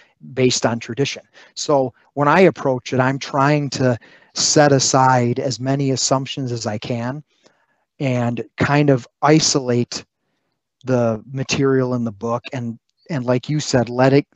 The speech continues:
I'm, I'm trying to approach it by letting the anonymous author speak on his own terms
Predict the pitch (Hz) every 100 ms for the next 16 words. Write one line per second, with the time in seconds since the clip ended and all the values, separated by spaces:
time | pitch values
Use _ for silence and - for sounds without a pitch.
0 | 143 - 131 135 123 123 - 143 156 147
1 | 127 - 139 135 143 - 117 113 123 123
2 | 123 127 117 120 123 120 117 120 113 110
3 | 123 117 - - - - - 147 - -
4 | 123 120 117 120 120 - 131 123 123 123